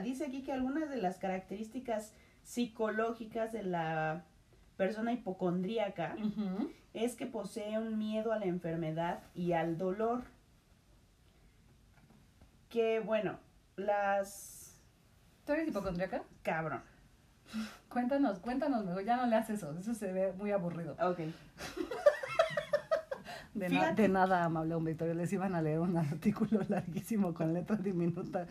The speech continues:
Speaker 2: lleno de términos médicos muy extraños.
Speaker 1: Bueno,
Speaker 2: Ajá.
Speaker 1: este, sí me considero hipocondríaca, soy de las que le duele la cabeza por más de un día.
Speaker 2: Ujú.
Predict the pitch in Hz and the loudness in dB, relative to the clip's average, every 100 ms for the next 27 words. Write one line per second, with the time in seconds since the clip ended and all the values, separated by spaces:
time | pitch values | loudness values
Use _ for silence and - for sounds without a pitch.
0 | - - 202 - 226 220 214 175 190 180 | -10 0 2 6 4 4 0 -2 -2 0
1 | 190 175 156 165 170 170 151 160 175 170 | 0 0 0 2 0 0 -2 -2 -4 -4
2 | 160 139 - 165 - 175 196 175 - - | -6 -8 -12 -14 -10 0 2 2 -2 -8
3 | - 185 185 - - 233 240 - 233 202 | -8 -6 -6 -8 -2 0 0 -2 -2 0
4 | 196 208 196 - - 247 262 330 359 - | 0 0 -4 -6 -2 2 2 2 -2 -6
5 | 214 202 190 196 190 220 175 170 165 175 | -4 -4 -2 -2 0 -2 -2 -2 -2 -2
6 | 190 233 247 269 - - - - 254 226 | -2 0 0 -2 -12 -20 -20 -8 -4 -2
7 | 240 240 190 185 185 175 156 - - - | 0 0 0 -2 -4 -2 -2 -6 -16 -20
8 | - - - 196 202 190 185 214 233 269 | -20 -20 -8 -2 2 2 2 2 0 0
9 | 185 170 165 190 214 202 175 160 160 170 | 0 0 0 0 -2 -4 -4 -4 -2 0
10 | 185 190 196 165 151 143 185 196 202 214 | 0 0 0 0 0 0 0 0 0 0
11 | 214 - - 233 190 226 | 0 -2 -6 -4 -2 -2